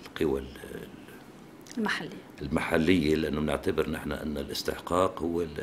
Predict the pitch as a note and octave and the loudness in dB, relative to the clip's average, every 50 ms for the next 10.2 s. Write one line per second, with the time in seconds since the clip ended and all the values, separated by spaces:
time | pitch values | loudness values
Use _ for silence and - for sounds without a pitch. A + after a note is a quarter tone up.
0 | D2+ C#2+ - - - - - - A2 G#2+ - - G2+ G2 F#2 - - - - - | -8 -8 -8 -8 -6 -4 0 0 0 0 0 -2 -2 -2 -2 -4 -4 -4 -4 -4
1 | G2 A#2+ A2 G#2 - - F#2+ - - - F#2+ G#2+ G#2 - - - F2 - C#3+ B2 | -4 -2 -2 -2 -2 -4 -4 -6 -2 2 2 2 2 2 0 2 4 6 6 6
2 | G#2+ - - C2 B1+ B1 B1 - - - - - - - - - - - - - | 6 4 0 -4 -6 -6 -8 -8 -10 -12 -14 -14 -14 -16 -16 -16 -16 -16 -16 -16
3 | - - - - - - - - - - - E2+ F2 F2 F2+ - F2+ F#2 F#2 F2 | -16 -16 -16 -16 -16 -16 -18 -18 -18 -12 -2 2 2 2 2 2 0 -4 -4 2
4 | - F#2+ G#2 G#2+ B2+ D#3 C#3+ A#2+ C3 A2 F#2 F#2+ F#2 G#2 G2+ G#2 G2+ G2 F#2 F#2+ | 6 10 12 12 12 12 12 12 12 10 10 10 10 12 12 12 12 12 12 10
5 | F#2+ F#2+ G2+ G2 F#2+ F#2 F2+ - - - E2+ E2 D#2 D2+ D#2+ D#2+ D#2+ E2 E2 E2 | 6 6 6 4 4 4 2 0 -2 0 0 2 2 2 0 0 -2 -2 -4 -4
6 | - - - D2+ C#2 C2+ C2 - - - - D#2 - F#2+ F#2+ D#2+ C#2 C#2 C#2 C#2 | -6 -6 -6 -6 -6 -6 -6 -6 -4 -2 -2 0 4 4 4 6 6 4 2 -2
7 | C2 - - - - - D#2 C#2 C2+ D2 C#2+ C#2 C2+ C2 B1+ B1+ C2 C#2 C#2 C2+ | -6 -10 -12 -8 0 2 2 2 2 2 0 0 -2 -2 -4 -4 -4 -4 -4 -6
8 | - - - - - - - - - - - - - - - - G#2 G#2 G#2+ G#2 | -8 -12 -18 -18 -18 -18 -18 -18 -18 -18 -18 -18 -18 -12 -4 0 4 4 6 6
9 | G#2 A#2 C3 A#2+ A2 A2 G#2+ G2+ G2 G2+ G#2+ G#2+ G#2+ F#2 - - G#2+ G#2 F#2+ - | 8 6 6 6 6 6 4 4 4 4 4 4 4 4 4 6 6 6 6 6
10 | - - - - | 2 -2 -4 -8